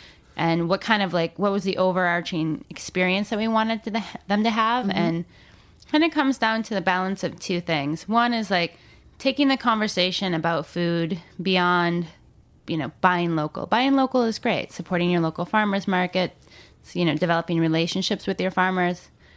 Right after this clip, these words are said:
Speaker 1: That's cool. And a lot of the people that I think are gonna be interested in coming up to camp kind of know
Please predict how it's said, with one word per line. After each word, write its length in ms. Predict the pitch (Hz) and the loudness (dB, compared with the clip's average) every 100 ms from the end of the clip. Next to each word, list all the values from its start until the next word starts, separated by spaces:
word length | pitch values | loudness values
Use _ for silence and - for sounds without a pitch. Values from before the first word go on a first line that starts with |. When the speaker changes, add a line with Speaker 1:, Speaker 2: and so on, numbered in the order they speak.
| _ _ | _ _
Speaker 1:
That's 220 | 220 - | -6 -4
cool. 320 | - 269 160 | 0 2 2
And 280 | - 180 180 | 0 0 0
a 80 | - | 0
lot 220 | 196 190 | 2 2
of 120 | 196 185 | 0 -8
the 80 | |
people 400 | 185 214 208 190 180 | -4 -4 0 0 2
that 260 | 170 - | 0 -2
I 80 | 180 | -4
think 240 | 185 175 - | -4 -4 -2
are 140 | 170 | 0
gonna 160 | 175 165 | 0 0
be 160 | 170 | 0
interested 320 | 170 190 175 | 0 -2 -2
in 80 | 165 | -2
coming 260 | - 185 190 | 0 0 0
up 120 | 214 | -2
to 60 | 208 | -4
camp 300 | 190 175 - | -4 -4 -4
kind 180 | 240 | -2
of 100 | 226 | 0
know 580 | 202 185 180 185 190 180 | 2 4 4 2 0 -4